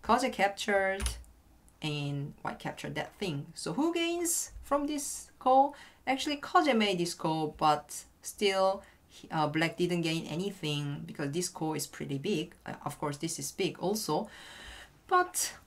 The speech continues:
yeah, still the gap is not reduced. So now white is ahead by around five points. So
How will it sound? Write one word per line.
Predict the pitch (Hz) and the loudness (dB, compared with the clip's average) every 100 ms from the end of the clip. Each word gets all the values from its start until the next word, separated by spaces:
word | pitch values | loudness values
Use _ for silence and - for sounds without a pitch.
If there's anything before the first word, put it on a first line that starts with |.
| _ - | _ -2
yeah, | 175 - - - | -2 -2 -8 -10
still | - - 277 294 | -8 2 4 4
the | 240 | 2
gap | 151 180 180 196 190 | 2 4 6 6 4
is | 180 175 | 0 0
not | 156 160 170 170 - - - - - _ | 2 6 6 4 -2 -6 -6 -8 -16 _
reduced. | 160 151 151 143 143 - - - | -4 -2 0 0 0 -6 -6 -10
So | - - 160 | -6 -2 0
now | 151 160 165 160 | 4 6 6 4
white | 151 165 147 | 4 4 4
is | 151 151 | -2 -2
ahead | 147 160 156 151 | -4 0 0 2
by | 151 147 147 | 0 2 2
around | 156 165 175 | 2 2 4
five | 240 262 | 4 4
points. | 277 302 302 285 - - - - - - | 4 4 4 0 -4 -6 -18 -16 -12 -10
So | - 202 190 180 180 | -2 4 6 8 6